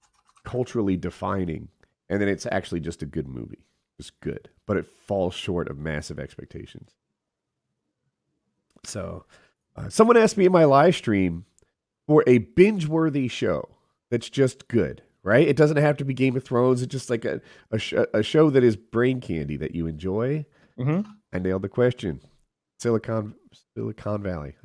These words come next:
Speaker 1: I sometimes mix up that with Cone. But Silicon Valley, it had its, uh, s-, not season finale, uh, series finale. It, it, it ended, uh, for co-, for good.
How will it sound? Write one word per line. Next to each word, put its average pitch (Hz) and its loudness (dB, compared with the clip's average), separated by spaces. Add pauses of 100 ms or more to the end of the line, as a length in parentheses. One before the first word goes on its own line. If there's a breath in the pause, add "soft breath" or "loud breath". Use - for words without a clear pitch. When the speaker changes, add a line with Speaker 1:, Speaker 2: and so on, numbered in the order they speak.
(140)
Speaker 1:
I 87 -18
sometimes - -14
mix 69 -16
up - -14
that - -8
with - -16
Cone. 76 -14 (500 soft breath)
But 123 -2
Silicon 202 8
Valley, 175 6
it 110 4
had 123 10
its, 120 0
uh, 104 6
s-, - -8 (800)
not 113 -4
season 104 -2
finale, 73 -8
uh, 76 -8
series 131 2
finale. 65 -14 (180)
It, - -16
it, 85 -6
it 92 -2
ended, 90 -4
uh, 58 -10
for - -14
co-, - -12
for - -10
good. 82 -2